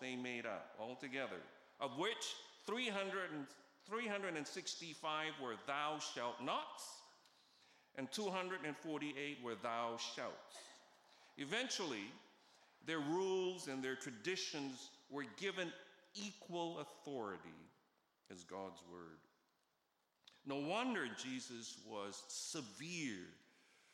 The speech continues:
uh, on them in,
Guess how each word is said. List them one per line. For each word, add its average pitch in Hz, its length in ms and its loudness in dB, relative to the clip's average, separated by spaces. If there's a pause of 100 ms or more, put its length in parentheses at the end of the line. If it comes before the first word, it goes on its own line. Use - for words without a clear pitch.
(480)
uh, - 1300 -12
on 151 300 2
them 98 140 -2 (960)
in, 107 60 -10